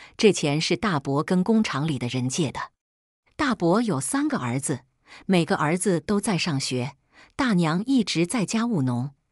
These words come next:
所以一家五口人基本上都是靠大伯一个人在撑着。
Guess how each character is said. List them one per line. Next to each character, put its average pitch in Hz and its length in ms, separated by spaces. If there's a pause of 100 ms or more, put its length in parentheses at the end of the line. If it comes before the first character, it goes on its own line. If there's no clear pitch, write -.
(220)
所 175 200
以 139 280 (180)
一 196 140
家 190 240
五 170 200
口 120 260
人 120 280 (340)
基 285 180
本 139 220
上 147 280
都 175 140
是 160 200
靠 185 260
大 180 220
伯 135 320 (200)
一 175 140
个 180 120
人 135 220
在 131 180
撑 147 280
着。 - 220